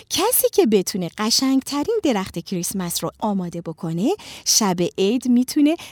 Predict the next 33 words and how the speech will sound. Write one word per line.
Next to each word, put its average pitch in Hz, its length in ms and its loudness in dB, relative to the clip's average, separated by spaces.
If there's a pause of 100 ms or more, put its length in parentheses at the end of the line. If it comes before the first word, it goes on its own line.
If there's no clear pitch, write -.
دو 269 200 8
برابر 220 580 2 (160)
بقیه 247 400 0
شیرینی 196 520 2
مخصوص 190 500 -4
کریسمس 180 680 -6
رو 165 180 -8
بخوره. 165 500 -8 (600)
بچه 339 380 4
ها 403 180 4
خوشحال 277 500 2
شدن 320 420 0
و 320 60 -4 (220)
پولها 190 340 0
رو 226 120 0
گرفتن. 127 600 -4 (720)
مامان 339 380 6
که 330 140 0
برای 269 420 2
خرید 190 460 -4
بیرون 175 280 -4
می‌رفت، 202 640 -6 (260)
گفت 392 280 6
که 403 100 2
فقط 311 440 -2
تا 269 160 0
شب 370 440 2
وقت 359 280 2
دارن 202 300 2
درخت‌ها 202 500 -2
رو 175 100 -4
آماده 170 440 -2
بکنن. 147 420 -8